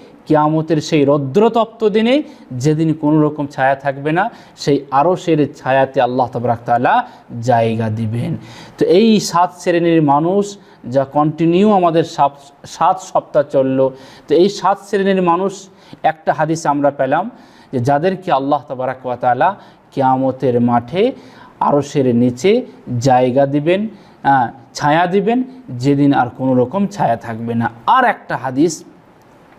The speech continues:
যেটা আপনার কি বলে, এই হাদিসে নাই, আর একটা বাড়তি কথা, মানে আট শ্রেণীর মানুষ আপনি পাবেন। সেটা হচ্ছে কি, আবু হুরায়রা রাদিয়াল্লাহু তাআলা আনহু থেকে বর্ণিত একটি হাদিস আছে তিরমিজিতে। রাসূল করিম সাল্লাল্লাহু আলাইহি ওয়াসাল্লাম বলেছেন, "মান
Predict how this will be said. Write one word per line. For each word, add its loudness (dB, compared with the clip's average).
যেটা 4
আপনার 0
কি -6
বলে, 0
এই 2
হাদিসে 0
নাই, 0
আর 2
একটা -4
বাড়তি -2
কথা, -2
মানে 0
আট 0
শ্রেণীর 0
মানুষ 0
আপনি -2
পাবেন। -2
সেটা -4
হচ্ছে -2
কি, -6
আবু 2
হুরায়রা 2
রাদিয়াল্লাহু 0
তাআলা 0
আনহু -4
থেকে -4
বর্ণিত 0
একটি -2
হাদিস 0
আছে -2
তিরমিজিতে। 0
রাসূল 2
করিম 2
সাল্লাল্লাহু 0
আলাইহি 2
ওয়াসাল্লাম 0
বলেছেন, 0
"মান 2